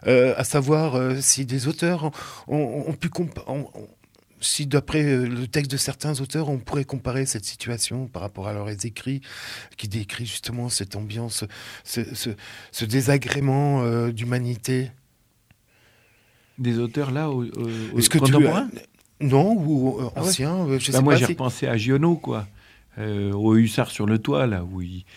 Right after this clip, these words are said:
Speaker 2: il traverse, euh, il, il va jusqu'à Marseille, je crois, et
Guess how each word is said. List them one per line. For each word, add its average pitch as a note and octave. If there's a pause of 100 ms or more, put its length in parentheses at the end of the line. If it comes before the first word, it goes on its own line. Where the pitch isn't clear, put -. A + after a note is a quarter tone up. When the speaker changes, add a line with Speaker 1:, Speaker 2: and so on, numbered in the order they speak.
(300)
Speaker 2:
il A2
traverse, G#2+
euh, F#2 (260)
il, F#2 (400)
il G2+
va G2+
jusqu'à F#2+
Marseille, A2+
je A2
crois, G#2
et F#2+